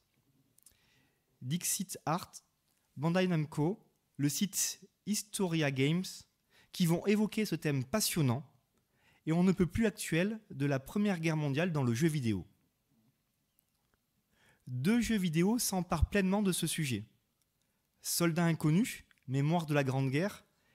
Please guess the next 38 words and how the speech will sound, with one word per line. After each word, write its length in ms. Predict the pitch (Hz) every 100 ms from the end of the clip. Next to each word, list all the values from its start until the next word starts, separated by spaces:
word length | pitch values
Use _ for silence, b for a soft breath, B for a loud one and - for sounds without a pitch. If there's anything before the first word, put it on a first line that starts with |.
| _
et 320 | 139 151 - 175
Eleven 500 | 196 202 185 190 170
Eleven, 520 | 160 143 131 143 180 - _ _ _ 147
Memories 440 | 160 160 156 185
Retold. 520 | 170 160 135 104 92 90 _ _ _ _ _ B B B -
Jouer 260 | 123 190
à 60 | 214
ces 200 | - 160
jeux 280 | 127 131 196 b b b
est 120 | 135
une 100 | 143
expérience 460 | - - 190 180 147
bouleversante. 840 | 185 165 151 - 113 104 - - _ _ _ _ _ _ _
Jouer 240 | 127 175
à 80 | 208
ces 220 | - 156
jeux, 240 | 123 123 165 b b b b
c'est 200 | - 165
appréhender 540 | 170 185 185 180 180
davantage 800 | 147 175 190 185 165 156 190 - _ _ _
le 160 | 127 131
jeu 120 | 170
vidéo 360 | 180 151 160 185
comme 200 | 160 135
un 140 | 120
art. 320 | 98 - - _ _ _ _ _ _ _ _ _ _ _ _ _ _
Le 160 | 123
jeu 140 | 123 160
vidéo 460 | 156 139 151 190 -
comme 160 | 139
un 220 | 127 120
art. 180 | 127 113
Je 60 | -
préfère 320 | - 170 180
le 40 |
répéter 380 | 170 165 160 180
parce 220 | 175 139
que, 240 | - 139